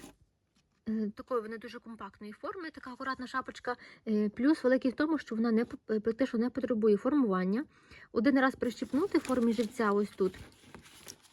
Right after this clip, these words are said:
після, е, четвертого-п'ятого листочка.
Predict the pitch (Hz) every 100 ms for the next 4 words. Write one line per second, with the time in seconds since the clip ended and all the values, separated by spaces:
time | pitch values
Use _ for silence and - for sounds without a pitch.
0 | - - - 233 233 214 - 202 196 214
1 | 233 220 220 208 208 208 202 202 196 190
2 | -